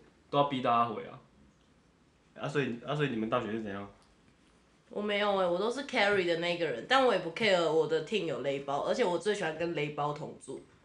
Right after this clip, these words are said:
Speaker 2: 我反而喜欢跟雷包同住，因为雷包就是，反正他只是要成绩，他也不 care 你做了什么报告。我就是一个不想要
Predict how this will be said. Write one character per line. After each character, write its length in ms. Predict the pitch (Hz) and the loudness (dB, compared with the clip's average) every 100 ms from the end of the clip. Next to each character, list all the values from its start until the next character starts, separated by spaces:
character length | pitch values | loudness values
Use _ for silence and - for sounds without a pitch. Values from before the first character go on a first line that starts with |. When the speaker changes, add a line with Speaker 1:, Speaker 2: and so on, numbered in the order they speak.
| - - - - | -20 -20 -20 -6
Speaker 2:
我 100 | 208 | -2
反 200 | 240 208 | 6 6
而 120 | 190 | 6
喜 80 | 202 | 4
欢 140 | 180 190 | 0 0
跟 140 | 202 | 0
雷 160 | 180 160 | 2 2
包 220 | 165 175 | 2 0
同 200 | 165 151 | 0 -6
住， 160 | 151 151 | -4 0
因 140 | 233 | 2
为 100 | 269 269 - - | 2 0 -10 -4
雷 180 | 185 202 | 2 4
包 200 | 214 247 | 8 6
就 100 | 247 | 6
是， 320 | 254 247 220 | 2 4 4
反 200 | 214 180 | 4 4
正 80 | 214 | 4
他 140 | 240 254 | 4 2
只 120 | 180 | 0
是 180 | 180 185 | -2 0
要 140 | 202 | 2
成 240 | 202 139 | 0 -4
绩， 200 | 139 147 | -6 -8
他 160 | 180 208 | -2 0
也 80 | 165 | 0
不 100 | 165 - | -2 2
care 280 | 233 185 160 | 6 6 6
你 160 | 160 | 0
做 240 | 156 202 170 | 0 2 2
了 60 | |
什 120 | 160 | 0
么 100 | 135 135 | -6 -4
报 200 | 156 143 | -2 -2
告。 260 | 143 123 - - - - | -2 -6 -8 -18 -12 -6
我 80 | |
就 180 | 180 226 | 0 2
是 120 | 233 | 2
一 120 | 226 190 | -2 2
个 300 | 185 170 170 - | 4 4 2 -2
不 100 | 247 | -4
想 240 | - 147 | -2 0
要 400 | 165 180 185 190 | 4 4 4 2